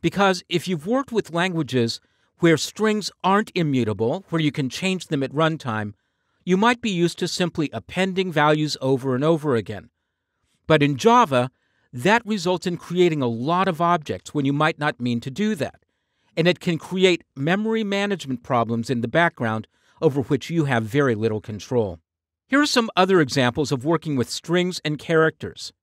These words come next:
In this class, I'm declaring an array of characters.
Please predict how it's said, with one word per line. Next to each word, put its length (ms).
In 200
this 220
class, 540
I'm 140
declaring 640
an 120
array 460
of 160
characters. 760